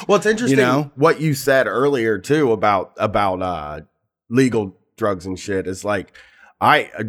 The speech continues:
Speaker 1: when I told my doctor I'd cut down on weed, I wasn't, like, bullshitting. I haven't, I've probably smoked weed every two or three days now, and I hit it once right before I go to bed. I'm not smoking when I record. I'm not smoking,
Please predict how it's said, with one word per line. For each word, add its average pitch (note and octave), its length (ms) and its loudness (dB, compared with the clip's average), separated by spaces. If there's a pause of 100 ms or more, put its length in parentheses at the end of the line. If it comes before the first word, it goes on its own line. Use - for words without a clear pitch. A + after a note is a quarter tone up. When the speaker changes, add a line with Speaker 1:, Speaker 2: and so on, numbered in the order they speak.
Speaker 1:
when A#2+ 240 -2
I C3 80 6
told D3+ 240 -2
my C3+ 100 2
doctor A#2 320 -2
I'd G#2 180 -2
cut A#2 180 0
down G#2+ 240 0
on G2 140 -2
weed, C#3+ 260 0
I G#2 80 0
wasn't, G#2 380 -4 (140)
like, F2+ 160 -12
bullshitting. G2+ 520 -4
I G2+ 100 -2
haven't, G#2 420 -6 (160)
I've G#2 280 -8
probably A#2 260 2
smoked A2 400 -4
weed A2+ 180 -2
every G2+ 260 -2
two A2 200 -4
or G#2+ 80 -2
three A2 240 -2
days G2+ 380 -4
now, G2 260 -4
and G2 80 0
I G2 120 0
hit G2+ 140 -2
it F#2+ 120 -6
once G2 360 -6
right G2 200 -2
before F#2+ 260 -6
I F#2+ 80 -4
go F#2+ 160 -4
to F2+ 80 -6
bed. G2+ 320 0
I'm G2+ 80 -4
not G2+ 140 0
smoking G#2 340 0
when G2 80 2
I G2 60 2
record. G2+ 420 0
I'm G2 60 -4
not F2 100 -6
smoking, F#2+ 380 -2